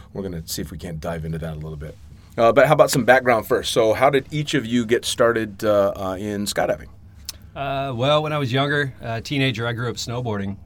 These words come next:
Speaker 2: So I used to spend my summers in government camp in Mount Hood, Oregon. And there was one summer there. I was with some friends. We were bored one day. We were sick of snowboarding, so we decided to go skydiving. So my first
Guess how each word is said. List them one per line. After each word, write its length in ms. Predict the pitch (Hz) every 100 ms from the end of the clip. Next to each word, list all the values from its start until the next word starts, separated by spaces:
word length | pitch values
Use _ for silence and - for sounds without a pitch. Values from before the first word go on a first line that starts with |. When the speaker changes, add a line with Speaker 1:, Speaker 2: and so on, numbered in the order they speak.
| -
Speaker 2:
So 400 | - - 101 98
I 80 | 98
used 160 | 104
to 60 | 101
spend 200 | - 107
my 140 | 101
summers 540 | 98 - 110 107 95 -
in 520 | 101 98 95 92 90 - - - - -
government 380 | 123 120 113 -
camp 460 | 127 131 151 -
in 320 | 117 110 107
Mount 220 | 110 110 104
Hood, 200 | 113 101
Oregon. 480 | 107 123 143 180 - - - - -
And 420 | 98 98 98 98
there 120 | 101 98
was 160 | 98
one 160 | 107 101
summer 240 | 110 95
there. 180 | 98 113
I 20 |
was 140 | 110 101
with 140 | 101
some 320 | - 107 101
friends. 440 | 98 143 156 165 135
We 40 |
were 100 | 127
bored 320 | 95 135 139
one 160 | 135 127
day. 220 | 131 131
We 60 | 117
were 80 | 107
sick 200 | 127 107
of 60 |
snowboarding, 500 | - 120 110 104 98
so 120 | 92
we 100 | 98
decided 380 | 92 - 98 95
to 40 | 92
go 40 |
skydiving. 580 | 87 101 95 90 82 80 - - - - -
So 220 | - 98
my 100 | 95
first 500 | - 113 107 -